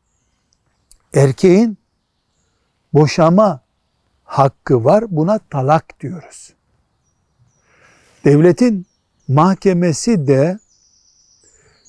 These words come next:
bir evliliği sona erdirebilir. Buna da feshetmek diyoruz.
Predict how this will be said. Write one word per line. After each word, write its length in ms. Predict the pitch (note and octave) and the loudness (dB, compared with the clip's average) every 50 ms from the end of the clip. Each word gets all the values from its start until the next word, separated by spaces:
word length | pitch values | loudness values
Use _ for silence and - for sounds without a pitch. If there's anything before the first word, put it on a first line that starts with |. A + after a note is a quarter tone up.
| _ - | _ -2
bir 240 | F3 A3+ A#3 B3 - _ - | 0 0 0 -2 -6 _ 0
evliliği 840 | D#3 E3+ F#3 F#3 F3+ F3 F#3+ F#3+ E3+ D#3+ E3+ F3 G3 G#3+ A#3 B3+ C#4 _ | 2 4 4 2 0 -2 -4 -4 -4 -4 -4 -2 -4 -4 -6 -8 -12 _
sona 480 | - - - - - D#3+ D#3+ F3 G#3 G#3 | -18 -14 -12 -4 -2 -2 -2 0 -2 -2
erdirebilir. 1120 | G3 F3+ D3 D3+ D3+ D3 D3 C3+ D3+ D3 D3 D3+ D3+ C#3 D3+ D#3 D3+ D3 A#2+ A2 A2 A#2+ | -2 -2 -2 -2 -2 -2 -2 -2 -2 0 0 0 0 0 0 0 0 -2 -2 -4 -8 -6
Buna 200 | D3+ E3 F#3 F#3 | -4 -4 -2 -2
da 100 | G#3+ F#3 | -4 -4
feshetmek 840 | - - F3 F3+ - - - E3+ D3+ - - D#3+ C3+ A#2+ - _ _ | -4 -2 -2 -2 -2 -4 -4 -4 -4 -4 -6 -8 -10 -10 -10 _ _
diyoruz. 500 | D#3+ - F3+ D3+ B2+ - - - _ _ | -12 -12 -12 -12 -16 -20 -20 -20 _ _